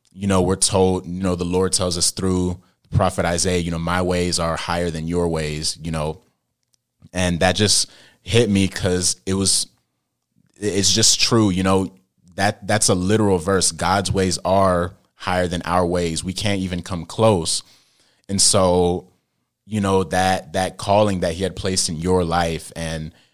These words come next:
you know, you answering that call and just seeing, you know, the lives that have been impacted, you know, from,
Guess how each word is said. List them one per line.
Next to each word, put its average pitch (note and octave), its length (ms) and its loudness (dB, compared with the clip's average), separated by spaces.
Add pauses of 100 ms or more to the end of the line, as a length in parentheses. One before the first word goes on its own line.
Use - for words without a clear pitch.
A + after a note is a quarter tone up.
(140)
you F2+ 140 -10
know, F2+ 160 2
you F2+ 220 0
answering F2 520 -2
that D#2+ 200 -6
call F2 600 0 (280)
and F2+ 220 -4
just F2+ 220 2
seeing, F#2 520 0
you F2+ 100 -2
know, F2 100 -2
the D#2+ 100 -4
lives E2 320 -2
that F2+ 120 -4
have D#2+ 80 -8
been E2+ 120 -8
impacted, F2 720 -6 (180)
you F#2 120 -16
know, E2+ 160 -4
from, F#2+ 600 -2